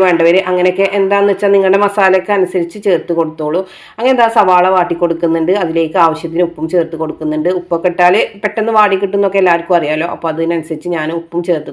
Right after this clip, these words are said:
കൊടുക്കുന്നുണ്ട് ട്ടോ. ഇനി ഈ സവാള ഒന്ന് നല്ലോണം വഴന്ന് വരട്ടെ. അതിനുശേഷം നമുക്ക് മല്ലിയിലയും വേപ്പിൻ്റെ ഇലയും ഇട്ട് കൊടുത്തിട്ട്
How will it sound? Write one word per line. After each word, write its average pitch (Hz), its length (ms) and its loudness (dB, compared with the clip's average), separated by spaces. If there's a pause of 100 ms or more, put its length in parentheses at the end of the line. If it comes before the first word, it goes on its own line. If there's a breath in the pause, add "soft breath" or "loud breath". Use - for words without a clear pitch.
കൊടുക്കുന്നുണ്ട് 143 440 -10
ട്ടോ. - 80 -12 (320 loud breath)
ഇനി 269 180 2
ഈ 262 120 0
സവാള 208 280 4 (120)
ഒന്ന് 196 180 2
നല്ലോണം 165 480 2
വഴന്ന് 156 480 0
വരട്ടെ. 156 260 -2 (120)
അതിനുശേഷം 165 600 -4
നമുക്ക് 147 220 -10 (100)
മല്ലിയിലയും 156 340 0 (120)
വേപ്പിൻ്റെ 147 360 -2
ഇലയും 165 180 0
ഇട്ട് 165 160 -8
കൊടുത്തിട്ട് 156 340 -6